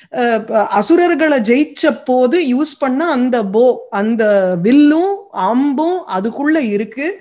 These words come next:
நீ போய் அதை எடுத்துட்டு வான்னு," சொல்றார் சிவன். அங்க போய் பார்த்தா ரெண்டு பாம்பு சீரிண்டு இருக்காங்க. பாம்பு உருவத்துல அந்த ரெண்டும் இருக்கான்.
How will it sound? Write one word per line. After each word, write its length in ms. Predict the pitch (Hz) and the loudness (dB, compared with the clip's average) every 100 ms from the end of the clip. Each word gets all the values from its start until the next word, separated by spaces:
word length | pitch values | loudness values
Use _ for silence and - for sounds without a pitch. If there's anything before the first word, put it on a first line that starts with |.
| - - - 196 | -16 -20 -14 0
நீ 220 | 220 269 | 2 2
போய் 280 | 277 349 370 | 2 2 4
அதை 180 | 262 | 2
எடுத்துட்டு 460 | 226 233 - 339 294 | 0 0 0 -2 0
வான்னு," 240 | 277 285 262 | -2 -2 -2
சொல்றார் 360 | 233 220 226 185 | -4 -2 -4 -4
சிவன். 420 | 202 190 285 - - - | -4 -2 -4 -8 -20 -12
அங்க 320 | - 226 254 | -4 0 0
போய் 240 | 247 330 370 | 0 0 2
பார்த்தா 560 | 269 262 339 302 240 | 2 2 2 2 0
ரெண்டு 500 | 247 190 233 254 214 | -2 0 0 0 -2
பாம்பு 480 | 196 226 277 349 320 240 269 | -4 -4 -2 -2 -2 -2 -2
சீரிண்டு 380 | 285 294 269 | -2 -2 -2
இருக்காங்க. 400 | 247 175 202 165 123 - _ _ _ _ _ _ _ _ _ _ _ | -2 -4 -6 -8 -10 -14 _ _ _ _ _ _ _ _ _ _ _
பாம்பு 640 | 240 302 415 392 311 302 | 2 2 4 4 4 4
உருவத்துல 380 | 339 349 349 339 | 2 0 0 0
அந்த 300 | 359 294 247 | 2 2 2
ரெண்டும் 440 | 240 254 254 196 | 2 0 -2 -4
இருக்கான். 300 | 196 180 - | -6 -10 -14